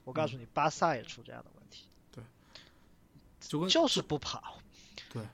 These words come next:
Speaker 1: 巴萨连，连续两场欧冠，
Speaker 2: 打那个，哈。
Speaker 1: 呃，
Speaker 2: 他，布拉格，
Speaker 1: 那个
Speaker 2: 打那个布拉格，
Speaker 1: 布拉-，
Speaker 2: 那个，
Speaker 1: 布拉格斯拉维亚。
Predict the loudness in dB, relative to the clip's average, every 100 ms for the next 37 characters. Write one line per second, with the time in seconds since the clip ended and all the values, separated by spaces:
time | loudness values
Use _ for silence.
0 | 10 12 12 12 10 4 4 4 4 4
1 | 4 6 4 2 6 8 8 4 0 -4
2 | -8 -16 -20 -20 -20 -20 -20 -20 _ -10
3 | -8 -4 -2 0 -2 0 -2 -2 -4 -4
4 | -4 -4 -4 -4 -4 -6 -6 -10 -12 -8
5 | -6 -6 -10 -16 -16 -16 -18 -18 -18 2
6 | 10 12 10 6 6 6 6 4 10 10
7 | 10 10 10 10 10 10 8 8 6 6
8 | 8 6 2 4 4